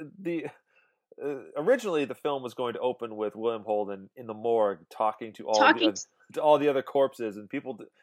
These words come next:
Speaker 1: people were like, "Is this supposed to be funny?" And, uh, we're, we're, uh, history is very glad that Billy Wilder went, "You know what? We're gonna stop that. We're gonna, just going to open with William Hol-, with W-, William Holden, the writer,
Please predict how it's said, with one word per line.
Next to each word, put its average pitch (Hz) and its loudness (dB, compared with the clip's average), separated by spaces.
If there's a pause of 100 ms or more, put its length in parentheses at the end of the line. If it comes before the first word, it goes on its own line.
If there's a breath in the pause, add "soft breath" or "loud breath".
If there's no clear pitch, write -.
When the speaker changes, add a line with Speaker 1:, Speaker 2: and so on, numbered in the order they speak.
Speaker 1:
people 165 0
were 156 0
like, 143 4
"Is 127 -10
this 190 -8
supposed 339 -4
to 277 -10
be 233 -8
funny?" 214 -2
And, 135 -4 (380 soft breath)
uh, 117 4
we're, 123 -6 (160)
we're, 135 2 (180)
uh, 113 -2 (100)
history 147 -2
is 101 -10
very 110 -2
glad 98 -2
that 95 -6
Billy 107 -6
Wilder 95 -4
went, 98 -12 (360 soft breath)
"You 415 -2
know 427 0
what? 403 0 (580)
We're 392 2
gonna 160 0
stop 107 0
that. 107 -4
We're 120 -10
gonna, 113 -4
just - -16
going 98 -12
to 98 -10 (560)
open 139 -2
with 113 -4
William 107 -8
Hol-, 98 -8
with 113 -6
W-, 131 -16 (100)
William 214 2
Holden, 170 4
the 131 -2
writer, 110 -2